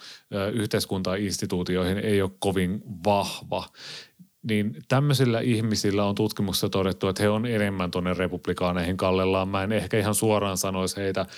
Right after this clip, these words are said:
niinku republikaaniäänestäjiksi, mutta todennäköisesti tällaiset ihmiset, jotka ei luota instituutioihin, niin sieltä jää sitä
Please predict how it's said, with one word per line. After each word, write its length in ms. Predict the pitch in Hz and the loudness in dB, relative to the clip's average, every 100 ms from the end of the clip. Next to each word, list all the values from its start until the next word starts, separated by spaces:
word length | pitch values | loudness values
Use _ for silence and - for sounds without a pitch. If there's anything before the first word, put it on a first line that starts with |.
| - - 101 | -18 -12 -8
niinku 180 | 92 | -2
republikaaniäänestäjiksi, 1600 | 104 107 104 95 101 95 95 90 98 107 104 95 95 - 92 90 - | 2 2 2 -2 -2 0 0 0 -2 0 0 0 -4 -4 -2 -4 -4
mutta 260 | 98 95 104 | -6 -4 -6
todennäköisesti 1120 | - 113 113 107 101 95 90 92 - 98 - - - - | 0 2 2 0 -4 -4 -6 -4 -4 -6 -6 -12 -20 -6
tällaiset 300 | - 98 95 | -2 0 0
ihmiset, 280 | 110 104 101 | 0 0 -2
jotka 280 | 95 - 110 - | -4 -4 -6 0
ei 200 | 151 143 | 2 4
luota 240 | 117 107 110 | 2 0 -2
instituutioihin, 1040 | 107 95 95 95 90 - 92 90 90 92 87 - - _ | -4 -4 -6 -4 -4 -2 -2 -2 -4 -6 -8 -16 -20 _
niin 220 | 98 104 135 | -8 -8 -6
sieltä 360 | - 110 104 | 0 2 2
jää 220 | 110 110 101 | 2 2 0
sitä 260 | - 101 | -4 -6